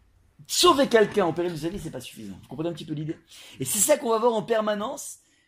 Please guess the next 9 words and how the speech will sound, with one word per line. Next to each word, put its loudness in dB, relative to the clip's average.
dans -2
le -6
texte. -6
Ça -6
va -6
être -12
toujours -6
des -4
subtilités -8